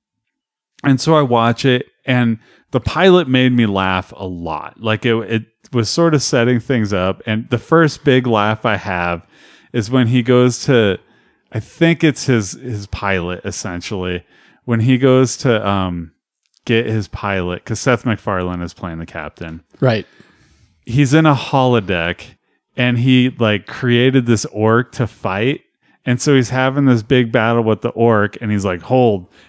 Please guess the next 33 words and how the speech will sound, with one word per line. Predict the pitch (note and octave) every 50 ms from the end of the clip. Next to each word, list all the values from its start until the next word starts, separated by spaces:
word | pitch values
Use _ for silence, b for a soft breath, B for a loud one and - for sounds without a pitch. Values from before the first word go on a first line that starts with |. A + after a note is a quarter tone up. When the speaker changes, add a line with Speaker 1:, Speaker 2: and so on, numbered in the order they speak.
| b -
Speaker 1:
And | A#2
he | A#2
starts | - - D3 C3+ - -
talking | - C3 C3+ C3+ C3 - C#3+ C3
to | A#2+
the | G#2 G2+
captain. | - - - D3 D3+ D#3 D3 - - A2 G#2
He's | G#2 G#2 G#2+
like, | A2 G#2 G2
"What's | A2+ A#2+ B2 -
this?" | - C#3 A2+ - -
And | A2+
he's | G2 G#2
like, | G#2 G#2 -
"Oh, | - D3 D3
this | C#3+ D#3 D#3 C3
is | D#3 D3+ C#3
just | D3 C3+ -
a | - A#2+
program | - C3 C#3 D3 C#3 C3+ C3 A2+
I | G2+ F#2+
created." | F#2 - A#2 G#2+ F#2
And | F#2
he's | G2 G2+
got | G#2+ C#3+ B2 G#2+
a |
super | G#2 - - C#3+ B2+ C#3 B2+
sweet | - - C#3 B2 A#2 -
personality. | B2 A#2+ G#2+ - A2+ A2+ G#2+ A2 A2+ G#2 F#2+
And | G2+
the | A2 G#2+
guy's | G#2+ A2 G#2+
like, | A2+ G#2 G2+ -